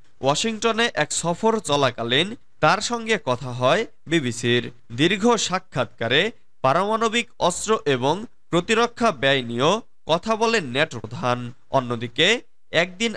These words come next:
আগেই সুইজারল্যান্ডে একটি শান্তি সম্মেলন শেষ হয়েছে, যেখানে কিয়েভকে সমর্থন দিয়ে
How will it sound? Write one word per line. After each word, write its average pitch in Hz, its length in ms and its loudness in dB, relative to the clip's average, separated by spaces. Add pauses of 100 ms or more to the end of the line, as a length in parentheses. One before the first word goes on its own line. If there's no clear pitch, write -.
আগেই 131 440 0 (200)
সুইজারল্যান্ডে 151 840 0 (260)
একটি 190 380 -2
শান্তি 160 520 -2
সম্মেলন 208 580 0
শেষ - 420 0
হয়েছে, 120 540 0 (260)
যেখানে 127 640 2 (260)
কিয়েভকে 208 540 2
সমর্থন 151 720 -4
দিয়ে 139 300 2